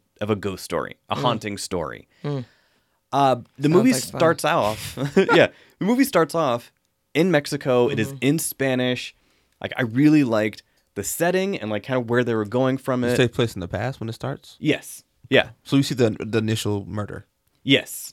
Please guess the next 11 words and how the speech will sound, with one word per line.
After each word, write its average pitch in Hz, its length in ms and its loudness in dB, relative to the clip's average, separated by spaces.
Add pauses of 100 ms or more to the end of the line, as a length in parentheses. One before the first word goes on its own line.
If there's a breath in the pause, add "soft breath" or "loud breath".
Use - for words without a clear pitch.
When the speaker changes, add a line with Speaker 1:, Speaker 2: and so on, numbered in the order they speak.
Speaker 3:
Okay. - 140 -10 (420)
Speaker 1:
Uh, 117 280 2
because 127 400 -4
you 127 80 -4
see, 165 580 -4 (680)
you 123 120 -6
see 185 220 -2
her, 131 560 0 (200)
the, 113 220 2
the 110 80 -4
mom, 101 540 -4